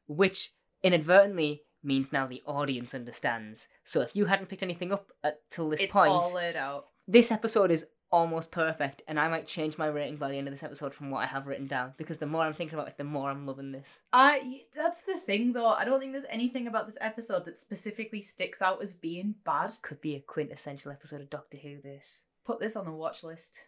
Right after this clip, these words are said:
Speaker 1: No, I'm skipping straight to, s-, to episode four. <laughs>
Speaker 2: Oh, that's fair. You
Speaker 1: Yeah,
Speaker 2: know
Speaker 1: I'm
Speaker 2: what
Speaker 1: not doing
Speaker 2: happens
Speaker 1: this.
Speaker 2: now, right?
Speaker 1: I'm going, yeah, I'm going straight up to,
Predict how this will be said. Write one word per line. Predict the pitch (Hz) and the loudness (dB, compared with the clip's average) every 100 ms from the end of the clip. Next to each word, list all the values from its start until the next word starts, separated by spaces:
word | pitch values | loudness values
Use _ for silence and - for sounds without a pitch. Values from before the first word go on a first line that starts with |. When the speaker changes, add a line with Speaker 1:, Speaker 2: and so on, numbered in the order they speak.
| _ _ - | _ _ 2
Speaker 1:
No, | 160 135 | 8 8
I'm | 131 | 6
skipping | - 139 | -6 -8
straight | 127 131 | -8 -8
to, | 135 | -8
s-, | - - | -14 -10
to | - | -8
episode | 135 135 135 | -4 -4 0
four. | - 208 208 - 202 - | 4 6 6 4 2 2
<laughs> | |
Speaker 2:
Oh, | 190 190 | 4 4
that's | 180 - | 4 -2
fair. | - - | -6 2
You | 208 | 4
Speaker 1:
Yeah, | |
Speaker 2:
know | - | 6
Speaker 1:
I'm | |
Speaker 2:
what | 170 | 6
Speaker 1:
not | 175 | 4
doing | 151 | 4
Speaker 2:
happens | 151 | 0
Speaker 1:
this. | 151 | -4
Speaker 2:
now, | 156 | -6
right? | 156 165 170 | -8 -6 -4
Speaker 1:
I'm | 160 | 0
going, | 156 165 | 0 2
yeah, | 160 | 0
I'm | 151 | 0
going | 151 | -2
straight | 151 147 | -2 -4
up | |
to, | 143 | -6